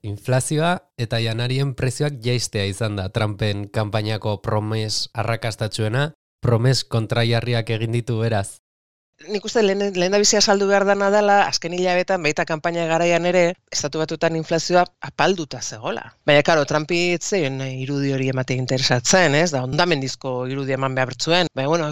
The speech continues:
Speaker 2: kasualidadea, orain Trumpek ez du ezer hitz egiten inflazioari buruz. Eta Groenlandia ari da, edo, ez? Bueno, egia da, prezioen igoera moteldu baldin bada ere, ba,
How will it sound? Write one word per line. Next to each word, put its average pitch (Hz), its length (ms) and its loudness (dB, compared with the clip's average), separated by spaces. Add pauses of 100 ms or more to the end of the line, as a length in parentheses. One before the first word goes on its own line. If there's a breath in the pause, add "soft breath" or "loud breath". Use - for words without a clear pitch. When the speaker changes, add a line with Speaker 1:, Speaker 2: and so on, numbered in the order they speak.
Speaker 2:
kasualidadea, 170 920 4 (260)
orain 156 460 -2 (500)
Trumpek 175 400 -2
ez 214 160 -2
du 208 140 -6 (100)
ezer 131 320 -2 (220)
hitz - 260 -12
egiten 131 480 0
inflazioari 127 640 -2
buruz. - 560 -4
Eta 135 240 4
Groenlandia 139 720 2
ari 131 240 -6
da, 254 140 2 (260)
edo, 143 300 4 (400)
ez? 233 400 -6
Bueno, - 180 -10
egia 165 320 4
da, 175 140 6 (340)
prezioen 139 400 -4
igoera 139 480 2
moteldu 139 480 -4
baldin 143 320 0
bada 147 240 4
ere, 160 400 4
ba, - 400 -6